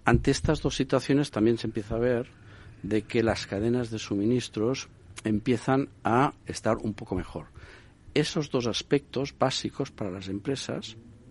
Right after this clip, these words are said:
nos dan una visión de que la situación está controlada, que es compleja, que tendremos unos meses complicados, no fáciles, pero que hay una visión, empezamos a ver un poco de luz,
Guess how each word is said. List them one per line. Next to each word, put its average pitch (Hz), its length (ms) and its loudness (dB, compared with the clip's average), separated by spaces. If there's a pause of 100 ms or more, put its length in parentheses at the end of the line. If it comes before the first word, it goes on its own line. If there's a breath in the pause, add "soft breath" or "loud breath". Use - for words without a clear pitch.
(920 loud breath)
nos 107 220 2
dan 131 140 6
una 135 120 6
visión 151 640 4 (580 soft breath)
de 117 360 4
que 147 420 4 (100)
la 101 160 -4
situación 90 420 -2
está 123 220 0
controlada, 139 500 2 (200)
que - 80 -8
es - 80 -6
compleja, 165 540 2 (800 loud breath)
que 113 360 4
tendremos 98 500 -2
unos 101 220 2
meses 98 340 0
complicados, 160 880 6 (680 loud breath)
no 92 120 -2
fáciles, 143 840 2 (640 loud breath)
pero 120 320 6
que 123 160 6
hay 139 260 8
una 151 200 10
visión, 143 440 6
empezamos 143 460 4
a 143 40 6
ver 165 180 8
un 151 240 8
poco 165 300 4
de 135 120 8
luz, 160 400 6